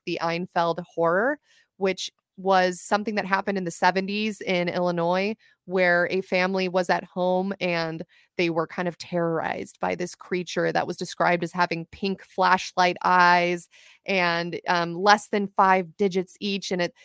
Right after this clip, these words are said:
it's really this crazy monster. If people wanna Google it, it's E N F I E L D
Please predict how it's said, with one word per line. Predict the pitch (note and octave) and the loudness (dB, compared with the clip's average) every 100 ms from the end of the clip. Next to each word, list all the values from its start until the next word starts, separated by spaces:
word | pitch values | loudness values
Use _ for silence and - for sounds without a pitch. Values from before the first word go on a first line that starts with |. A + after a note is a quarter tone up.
| - - | -16 -4
it's | - - - | -2 -4 -6
really | G3+ C#4+ D4 | 0 2 2
this | G3 F#3+ | 0 -2
crazy | - - A#3+ B3+ G#3 F#3 | -6 -6 -2 0 0 -2
monster. | E3+ F3+ F#3+ D#3 | 0 -2 -2 -4
If | D#3+ | -4
people | - G#3+ A3 | -6 -4 -2
wanna | G#3 | -2
Google | E3+ F3+ F3+ D#3+ | 0 0 2 0
it, | D#3+ | -2
it's | - - | -8 -6
E | G3+ G#3+ | -4 -2
N | G3 F#3 F#3+ - | 2 2 0 0
F | F#3 - - | 0 0 0
I | F3+ F3 F3 | 2 0 -2
E | F3 | -2
L | F3 F3+ | 0 0
D | E3+ F3 D#3+ F3+ | -2 -8 -6 -6